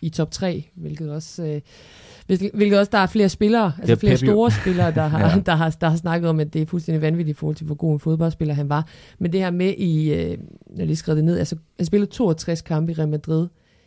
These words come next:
Speaker 1: og i to tusind og to blev han alligevel valgt som den tolvte bedste spiller i Real Madrids historie. Altså, det siger jo også noget om, hvor, hvor fantastisk han egentlig også var i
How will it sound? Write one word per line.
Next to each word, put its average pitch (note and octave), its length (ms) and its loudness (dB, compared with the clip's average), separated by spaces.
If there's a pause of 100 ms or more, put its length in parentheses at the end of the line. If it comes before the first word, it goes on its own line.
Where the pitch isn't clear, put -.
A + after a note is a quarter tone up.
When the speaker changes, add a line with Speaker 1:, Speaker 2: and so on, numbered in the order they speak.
(180)
Speaker 1:
og F3 100 -4
i - 20 0
to F#3 200 0
tusind E3+ 340 -4
og - 20 -6
to G#3+ 400 0
blev E3 100 0
han D#3 100 2
alligevel E3 360 0
valgt D#3+ 220 -2
som D#3 160 -6
den D#3 140 -8
tolvte D#3+ 260 -2
bedste D#3+ 300 -6
spiller D#3+ 300 -4
i D#3 80 -2
Real C#3+ 220 -10
Madrids D#3+ 520 -6 (320)
historie. D#3 580 -2
Altså, - 160 -8
det D#3 140 -4
siger E3+ 140 0
jo D3 60 0
også D3+ 180 0
noget D3+ 140 2
om, C#3+ 80 0
hvor, C#3 260 -4 (600)
hvor D#3 120 -2
fantastisk D#3 580 -6
han D3+ 120 -4
egentlig D3 220 -2
også D#3 160 -6
var D3+ 140 0
i D#3 260 0